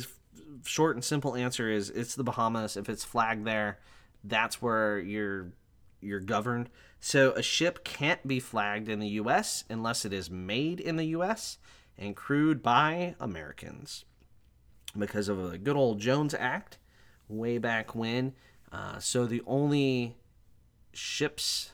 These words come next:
that will be flagged in the U S are actually ones that are, like, river cruises. And then you see the one over in Hawaii, the Pride of America, which the U S government basically paid to build because there are no shipyards in the U S that can build the cruise ships. There's just none that are big enough.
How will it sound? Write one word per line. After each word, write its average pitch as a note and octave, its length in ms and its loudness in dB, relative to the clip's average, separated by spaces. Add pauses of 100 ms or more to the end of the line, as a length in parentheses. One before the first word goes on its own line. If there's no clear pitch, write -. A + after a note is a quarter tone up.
(120)
that G#2+ 120 0
will G#2+ 100 2
be G#2+ 100 -2
flagged G#2 380 -2
in G#2+ 60 -4
the G#2 100 -2
U G#2+ 240 0
S A2 480 0 (400)
are G2 300 0
actually G2+ 420 -2
ones G2 320 -4
that F#2+ 140 -4
are, F2 160 -6
like, E2+ 200 -10
river D3+ 480 -2 (140)
cruises. E3+ 580 -4 (380)
And A2 240 -4
then A#2 140 0
you A2+ 100 -2
see B2 240 -2
the A2 120 -2
one G#2+ 320 0
over G#2 200 -2
in F#2 80 -4
Hawaii, F#2+ 380 -4
the F2+ 100 -8
Pride G2 260 -2
of F#2 60 -6
America, A2+ 480 -2 (280)
which - 260 -4
the C4 60 -8
U A#3 140 0
S G#3 120 2
government A#3 480 -2
basically G#2 440 -2
paid G2 260 -4
to F2+ 40 -6
build F#2+ 260 -4
because C#3 280 -6
there F#3+ 180 4
are E3+ 140 10
no F#3+ 160 6
shipyards B2+ 560 2
in D#3 180 0
the C#3+ 100 4
U D#3+ 200 2
S - 440 -2 (920)
that D3+ 140 0
can D3 140 2
build D3+ 220 4
the C#3 80 0
cruise D3+ 240 2
ships. - 300 -6
There's D3 200 -2
just C#3 200 -4
none C3 220 4
that A#2+ 120 2
are G#2 60 0
big B2+ 160 0
enough. F2+ 320 -4